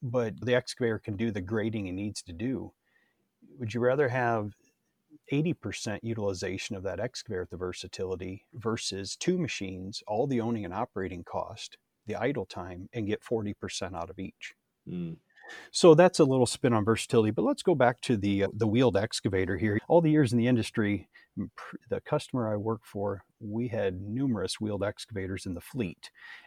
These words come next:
Speaker 1: and they were used anywhere from removals all the way to finish work and numerous applications in between. You start off the job, and when you're in stage construction and you're trying to protect your workers, often the first thing you do in the maintenance of traffic is install barrier wall.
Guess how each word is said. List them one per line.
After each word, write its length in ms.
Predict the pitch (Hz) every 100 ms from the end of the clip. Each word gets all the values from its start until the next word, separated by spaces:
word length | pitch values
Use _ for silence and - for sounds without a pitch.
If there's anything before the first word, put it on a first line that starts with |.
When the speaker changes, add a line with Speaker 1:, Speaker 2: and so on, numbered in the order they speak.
| _
Speaker 1:
and 540 | 127 110 104 101 98 - -
they 260 | 120 139
were 180 | 165 113
used 420 | 110 120 117 98
anywhere 460 | 113 113 104 107 107
from 420 | - 98 95 92
removals 600 | 95 92 117 113 113 104
all 160 | 92 101
the 80 |
way 180 | 92 101
to 140 | - 98
finish 480 | - 107 104 -
work 300 | 101 95 92
and 100 | 98
numerous 360 | 98 127 110 -
applications 760 | 107 - 98 - 104 - 95
in 140 | 104 87
between. 560 | 87 - 117 117 92 98
You 100 | 120
start 320 | - 135 143
off 220 | 139 -
the 100 | 107
job, 520 | 92 104 120 104 101
and 100 | 107
when 120 | 110
you're 140 | 110 113
in 80 | 104
stage 420 | - 117 120 -
construction 680 | 104 - - 107 - -
and 120 | 107 107
you're 120 | 101
trying 200 | - 107
to 60 |
protect 440 | - 104 - - -
your 100 | 98
workers, 760 | 117 - 101 117 - - - - -
often 300 | 117 - 110
the 40 |
first 300 | - 113 -
thing 120 | 117
you 100 | 110
do 180 | 98 113
in 80 | 107
the 60 | 101
maintenance 340 | 110 98 -
of 60 | -
traffic 320 | 113 131 104
is 120 | 98
install 360 | 104 - 110 107
barrier 340 | 120 156 104
wall. 260 | - -